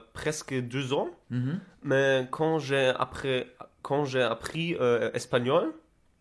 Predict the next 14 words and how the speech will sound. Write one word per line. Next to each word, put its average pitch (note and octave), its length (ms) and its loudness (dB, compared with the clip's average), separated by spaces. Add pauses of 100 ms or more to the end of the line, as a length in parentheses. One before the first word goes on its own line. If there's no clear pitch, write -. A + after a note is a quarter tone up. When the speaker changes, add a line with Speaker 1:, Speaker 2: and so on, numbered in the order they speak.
(420)
Speaker 1:
pendant A#2+ 500 2
un A#2 180 -4
voyage A#2 480 2
en A2+ 100 -4
Am-, G#2+ 220 -2
Amérique G#2+ 500 -6 (200)
du A2+ 80 -14
Sud, F#3 300 0 (540)
euh, A#2 380 4
j'ai A#2+ 420 4
oublié B2 640 0 (200)
tout E3 140 4
mon G#2+ 180 0
français B2 580 -2